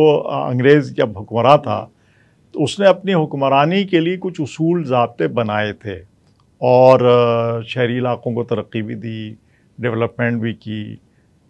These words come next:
और रोज़गार के मौके के उसूल ज़ाब्ते बनाए। अब जब हमारे लोग हाकिम हैं, उनके उसूल ज़ाब्ते आपके सामने हैं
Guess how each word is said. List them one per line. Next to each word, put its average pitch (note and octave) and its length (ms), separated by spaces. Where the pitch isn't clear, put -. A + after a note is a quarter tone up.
और B2 240
रोज़गार B2+ 460
के B2+ 80
मौके A2+ 480
के - 100
उसूल B2+ 380
ज़ाब्ते A2 360
बनाए। D#3+ 340
अब D3+ 140
जब F3+ 160
हमारे C3+ 440
लोग G3 340
हाकिम A#2+ 400
हैं, G2+ 240
उनके E3+ 320
उसूल C3+ 320
ज़ाब्ते A2+ 320
आपके G#2+ 280
सामने A#2 400
हैं C#2 180